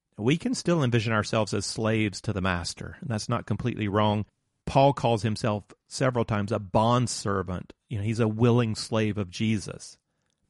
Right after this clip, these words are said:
But there's so many negative connotations with slavery that it's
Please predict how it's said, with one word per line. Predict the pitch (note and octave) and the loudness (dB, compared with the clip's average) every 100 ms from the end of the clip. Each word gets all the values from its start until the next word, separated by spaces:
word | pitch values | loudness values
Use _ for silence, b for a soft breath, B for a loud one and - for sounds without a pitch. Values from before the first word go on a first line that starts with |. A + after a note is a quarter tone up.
| _ _ _ _ - | _ _ _ _ -6
But | A2+ | 0
there's | A#2 - | 0 2
so | E3+ | 4
many | F3+ B2 | 4 2
negative | G2+ G#2 A#2+ B2+ G#2+ - | 0 0 2 2 0 0
connotations | G#2+ G2+ - G#2 - G2+ | -2 -2 -2 -4 -4 -6
with | G2+ - | -6 -4
slavery | A2 A2 D3 D#3 - _ _ _ - | -2 0 2 0 -2 _ _ _ -2
that | A2 | 0
it's | A2 - | 0 -2